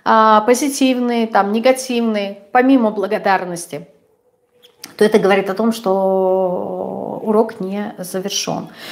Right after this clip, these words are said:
Вот. И вы будете даже, может быть, так, что вот в этом воплощении разойдётесь, да, а в следующем вы, э,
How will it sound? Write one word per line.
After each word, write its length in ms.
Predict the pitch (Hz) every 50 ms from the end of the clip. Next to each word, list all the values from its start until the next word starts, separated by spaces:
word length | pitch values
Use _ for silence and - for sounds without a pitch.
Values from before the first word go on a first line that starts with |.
| - - - - - -
Вот. 280 | 208 202 185 143 -
И 400 | - 330 359 359 359 349 339 330 311
вы 320 | 277 254 302 370 415 415 403
будете 480 | 311 240 240 254 320 370 349 359 - 233
даже, 280 | 240 277 294 294 311
может 300 | 277 285 294 294 285 247
быть, 160 | 240 269 269 269
так, 160 | 359 - -
что 140 | - - 262
вот 120 | 247 233
в 40 | 247
этом 220 | 254 247 247 233
воплощении 560 | 226 226 226 233 233 226 - 269 240 220 214
разойдётесь, 720 | 220 220 247 262 339 403 403 453 508 523 523 - 392 311
да, 300 | 285 320 339 359 349 339 339 -
а 680 | - 220 220 226 226 220 220 220 220 220 220 220 214 214
в 40 |
следующем 520 | 214 - 330 370 339 294 - - 220 190 185
вы, 320 | 190 226 247 254 262 254 233
э, 380 | 220 214 208 214 208 208 202